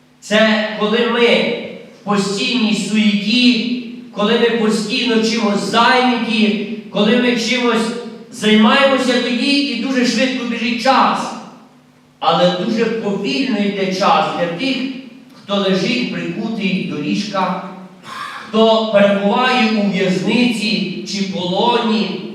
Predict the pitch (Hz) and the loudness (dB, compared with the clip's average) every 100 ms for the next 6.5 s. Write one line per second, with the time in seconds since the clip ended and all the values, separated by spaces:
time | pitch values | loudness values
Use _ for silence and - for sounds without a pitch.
0 | - - - - 240 277 277 277 - - | -14 -18 -18 -2 2 4 4 0 -4 -8
1 | - - - - - - - - - 262 | -14 -18 -20 -20 -20 -20 -20 -6 2 4
2 | 277 277 - 240 240 254 233 226 220 294 | 4 2 2 2 2 0 0 2 2 2
3 | 294 302 294 247 208 - 190 190 - - | 2 2 2 2 0 0 -2 0 0 -2
4 | - - - - - - - 196 233 254 | -6 -10 -14 -20 -20 -20 -2 2 4 4
5 | 254 254 - - - 233 240 247 247 220 | 2 0 0 0 0 2 6 6 4 2
6 | 208 185 185 175 | 2 0 -2 -6